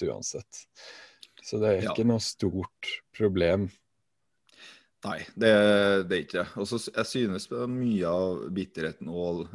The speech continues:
Speaker 2: legge i, i skallet. Det legger jo
Speaker 1: Mm.
Speaker 2: bitterhet i resten også, selvfølgelig. Men, eh, man kjøper seg litt tid, eh,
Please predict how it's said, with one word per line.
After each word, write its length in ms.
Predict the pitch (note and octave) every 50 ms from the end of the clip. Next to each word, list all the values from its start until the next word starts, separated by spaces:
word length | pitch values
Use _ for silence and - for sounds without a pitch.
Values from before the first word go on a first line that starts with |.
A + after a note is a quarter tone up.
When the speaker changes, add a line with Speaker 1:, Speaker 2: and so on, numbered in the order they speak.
| - E2 E2 -
Speaker 2:
legge 400 | E2+ F#2 F2+ F2 F2+ F2+ F2+ -
i, 380 | - F2+ F2 E2+ F2 F2+ F#2 F2+ F2 - _ _ _ _ _ _ _ _ _ _
i 120 | - G2 F2+
skallet. 480 | - - G2 F2 D#2 E2 G#2 B2+ A#2+ - -
Det 240 | B2 A2 G#2 G2 F#2
legger 240 | F2 E2+ E2 F2
jo 20 | F2+
Speaker 1:
Mm. 60 | G2
Speaker 2:
bitterhet 340 | G2 F#2 D#2+ E2 E2 - -
i 100 | E2+ E2+
resten 240 | - - - G2+ F#2+
også, 200 | F#2 - A#2 G#2+
selvfølgelig. 380 | A2 G#2+ F2+ E2+ F2 F2 - -
Men, 260 | - G#2 G2+ F#2+ F#2 F#2
eh, 240 | F#2 F#2+ F#2 F#2 - - - - - _ _ -
man 100 | F#2+ F#2
kjøper 300 | - A#2+ G#2+ - - D#2+
seg 120 | A2+ A#2+ B2
litt 200 | A#2 A2+ - -
tid, 260 | - G2 F#2+ G2+ G2+ - - _ _ _ _ _ _ _ _ _ _ -
eh, 200 | G2+ F#2+ E2+